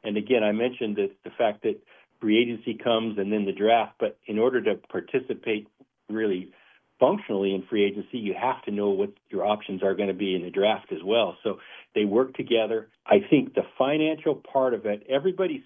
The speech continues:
sees when free agency starts the big money that gets spent that first three or four days.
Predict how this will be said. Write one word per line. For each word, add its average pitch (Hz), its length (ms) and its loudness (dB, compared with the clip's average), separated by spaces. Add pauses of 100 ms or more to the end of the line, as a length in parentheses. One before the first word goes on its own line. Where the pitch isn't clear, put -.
sees 139 280 -4
when 113 160 -8
free 127 220 -4
agency 110 360 -12
starts 110 340 -2
the 101 60 -8
big 120 280 -4
money 107 280 -6
that 95 200 -10
gets - 180 -6 (140)
spent 98 360 -6
that 104 220 -2
first 113 260 -2
three 113 140 0
or 98 120 -2
four 101 160 0
days. 101 320 0